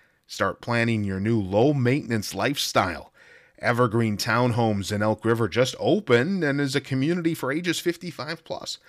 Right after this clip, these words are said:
Located one block north of Amber Auto on Line Avenue, come and check out the new, modern, farmhouse-style homes, plus three additional furnished homes in Tall Pines, too.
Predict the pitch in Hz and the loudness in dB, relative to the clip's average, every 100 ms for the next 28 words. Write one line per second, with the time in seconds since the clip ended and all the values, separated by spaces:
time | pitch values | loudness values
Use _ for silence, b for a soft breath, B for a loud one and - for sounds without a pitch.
0 | B B B B 120 127 139 117 101 98 | B B B B 2 2 2 2 2 0
1 | 117 113 104 104 101 98 98 120 123 87 | 0 0 2 2 0 -4 -2 -2 -2 -2
2 | 104 110 98 - 104 110 104 95 92 95 | 0 0 -2 -4 -2 -2 -2 -2 -2 -2
3 | 95 92 98 123 170 - 127 101 - 107 | -4 -2 -2 -2 -4 -2 -4 -2 0 0
4 | - 98 98 90 110 147 190 - 107 104 | 0 -4 -4 -2 0 0 -2 -8 -10 0
5 | 123 143 110 139 131 B B B _ - | 2 2 2 0 -2 B B B _ 0
6 | 156 131 123 110 - 101 92 95 139 202 | 2 4 2 0 0 0 0 0 0 0
7 | - 156 180 175 143 170 175 143 - 226 | 0 0 2 2 2 0 0 -2 0 -2
8 | 277 - 165 196 196 180 196 190 196 190 | -2 -2 -2 0 -2 -2 -2 -2 -2 0
9 | 202 254 - | 0 0 -2